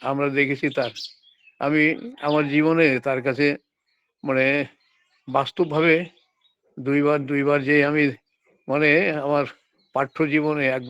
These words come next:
এক সময় চলার পথে হুঁচট খেয়ে পা ভেঙে যাওয়ার মতো অবস্থা, অর্থাৎ আমার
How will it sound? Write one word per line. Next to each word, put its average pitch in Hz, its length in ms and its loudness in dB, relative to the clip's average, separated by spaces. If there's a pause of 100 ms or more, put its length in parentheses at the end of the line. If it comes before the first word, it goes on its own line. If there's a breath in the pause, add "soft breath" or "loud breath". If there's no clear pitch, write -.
এক 135 240 -8
সময় 143 340 0 (580)
চলার 143 280 2
পথে 143 240 -4
হুঁচট 131 400 -2
খেয়ে 135 300 2 (680)
পা 139 200 4
ভেঙে 139 260 -2
যাওয়ার 139 220 -2
মতো 139 240 -4
অবস্থা, 135 300 -2
অর্থাৎ 139 480 0
আমার 135 340 -4